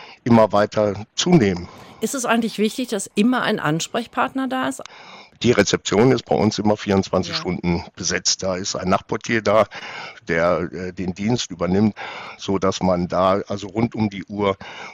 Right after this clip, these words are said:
Speaker 1: gut versorgt ist. Bei vielen Alleinreisenden fragen wir auch bei der Reservierung schon nach einer sogenannten Notfallnummer, dass wenn mal irgendwas passiert, das ist altersunabhängig,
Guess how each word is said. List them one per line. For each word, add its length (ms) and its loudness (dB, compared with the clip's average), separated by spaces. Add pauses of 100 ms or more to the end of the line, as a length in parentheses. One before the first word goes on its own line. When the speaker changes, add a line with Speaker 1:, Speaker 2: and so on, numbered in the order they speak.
Speaker 1:
gut 300 -2
versorgt 520 0
ist. 300 -2 (100)
Bei 360 0 (220)
vielen 360 2
Alleinreisenden 1120 4 (540)
fragen 400 2
wir 100 2
auch 100 -2
bei 140 0
der 160 -2
Reservierung 540 -4
schon 260 -2
nach 120 2
einer 240 2
sogenannten 580 0
Notfallnummer, 760 4 (580)
dass 280 2
wenn 140 6
mal 160 6
irgendwas 460 0
passiert, 640 0 (240)
das 160 -8
ist 120 -6
altersunabhängig, 1040 0